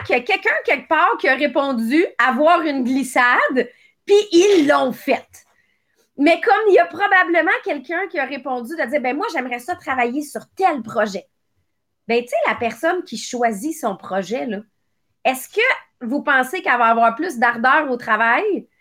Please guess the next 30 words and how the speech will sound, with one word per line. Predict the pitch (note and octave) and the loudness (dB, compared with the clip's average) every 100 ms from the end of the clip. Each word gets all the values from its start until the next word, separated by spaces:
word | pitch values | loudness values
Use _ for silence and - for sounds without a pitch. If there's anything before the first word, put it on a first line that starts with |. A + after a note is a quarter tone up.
| _ - | _ -2
que | B3+ | 2
la | C4 | 2
personne | C4 B3+ E4+ F4+ | 0 -2 0 -2
qui | F4 | -4
se | - - | -12 -6
fait | C4 - | -6 -2
imposer | E4 E4+ - C#4+ A#3+ A3+ C4 | -2 -2 -4 -6 -4 -4 -2
un | A3 | -4
projet ? | - G3+ F3+ - _ _ _ _ _ _ - | -4 -8 -8 -14 _ _ _ _ _ _ -10
Moi, | B3 | -6
je | A3+ | -4
me | A3 | -4
souviendrai | G3+ G3+ G3+ G#3 A#3 | -4 -6 -4 -2 -2
toujours, | B3 A#3 F#3 D#3 _ - _ _ _ _ _ | -2 -2 -4 -6 _ -20 _ _ _ _ _
quand | B3 A3 | 0 0
j'enseignais | A#3 C4 C4+ A#3+ A#3 A3+ G#4 _ _ _ _ _ _ - | 2 -2 0 -2 2 0 0 _ _ _ _ _ _ -6
et | C4+ | -2
que | C#4 | 2
là, | C#4 F4 D#4 | 4 4 2
on | |
recevait | B3+ E4 E4+ D4 A#3 D4+ | 2 0 0 -2 0 2
nos | D#4 B3 A3+ A3+ | 2 0 0 0
assignations | D4+ D4 D4 C4+ A#3 A3+ D4 D#4 | -2 -2 -4 0 0 -2 -4 -2
des | A#3 G#3+ | -2 -6
formations | - E4 D4+ C4+ A#3 A#3 D4 D4+ | -2 -2 0 2 0 0 -6 -6
qu'il | - | -8
fallait | - A#3 B3 D4 | 0 0 2 -2
qu'on | C4+ G#3+ A3+ | -4 -2 2
aille | A#3+ A#3+ | 2 0
suivre. | G3+ - - B3 C4 G3+ - | -4 -12 -6 -4 -2 -4 -10